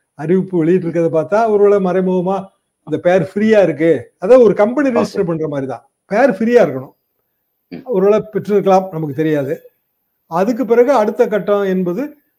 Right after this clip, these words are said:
Speaker 1: அந்த கட்சியோட துணை விதிகள், அமைப்பு சட்டம், இது பற்றிய, அஹ், விவரங்களை எல்லாம் தேர்தல் ஆணையத்துல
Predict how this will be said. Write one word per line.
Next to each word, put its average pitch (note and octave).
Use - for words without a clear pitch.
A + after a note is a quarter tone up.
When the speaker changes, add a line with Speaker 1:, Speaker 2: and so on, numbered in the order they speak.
Speaker 1:
அந்த G3+
கட்சியோட F#3+
துணை F#3
விதிகள், E3+
அமைப்பு F3+
சட்டம், E3
இது E3
பற்றிய, D3+
அஹ், D#3
விவரங்களை F3
எல்லாம் E3
தேர்தல் E3
ஆணையத்துல D3+